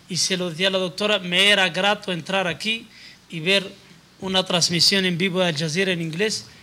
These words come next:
porque era lo que menos me pensaba, probablemente ya por mis propios prejuicios, se los re-, reconozco, pero me era grato. Al Jazeera jugó un papel determinante, no en crearlas, sino en dar a divulgar esa realidad.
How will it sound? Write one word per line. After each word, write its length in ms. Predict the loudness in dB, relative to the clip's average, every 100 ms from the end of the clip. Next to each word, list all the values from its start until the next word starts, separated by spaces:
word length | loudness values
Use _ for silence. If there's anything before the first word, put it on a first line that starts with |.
| -20 -20 -18 -10
porque 540 | -8 -4 0 0 2
era 120 | 0
lo 200 | 0 -2
que 160 | -2 -2
menos 340 | 0 0 -2
me 100 | -6
pensaba, 520 | -8 -6 -4 -2 -2 -2
probablemente 680 | 0 2 2 0 -2 -2 0
ya 140 | 0
por 200 | 0 -4
mis 160 | -4 -6
propios 400 | -8 -6 -8 -4
prejuicios, 640 | -4 0 -2 0 -6 -8 -12
se 180 | -16 -10
los 220 | -8 -6
re-, 180 | -6 -8 -12 -18 -20 -20 -8
reconozco, 640 | -4 -2 0 -2 -2 -4 -4 -14 -14 -8
pero 180 | -4 2
me 160 | 6
era 220 | 6 6
grato. 320 | 2 -4 -6 -4
Al 100 | -2
Jazeera 400 | -2 2 4 2
jugó 380 | -2 0 2
un 80 | 2
papel 400 | 0 -4 0 -2 -2 0
determinante, 880 | 0 4 4 4 4 4 2 -4 -20 -20 -20 -20 -20 -20 -14
no 240 | -2 2 2
en 80 |
crearlas, 720 | 2 6 8 6 2 -10 -14 -16 -20 -20 -4
sino 400 | -2 0 0 -2 -6
en 100 | 2
dar 220 | 4 4
a 140 | 2
divulgar 560 | -2 -6 -4 0 0 -2 -2
esa 300 | 2 2 0
realidad. 400 | -8 -10 -12